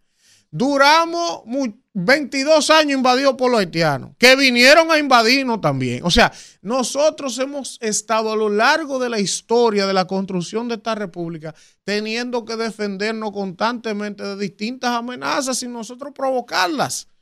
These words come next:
Y sin embargo, al día de hoy,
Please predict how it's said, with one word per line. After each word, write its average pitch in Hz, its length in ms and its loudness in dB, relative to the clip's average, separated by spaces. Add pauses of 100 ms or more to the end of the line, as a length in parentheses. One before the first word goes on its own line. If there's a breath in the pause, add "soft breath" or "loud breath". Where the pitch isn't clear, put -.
(760)
Y 226 120 4
sin 349 280 2
embargo, 233 720 2
al 214 180 0
día 330 260 2
de 294 160 6
hoy, 214 520 6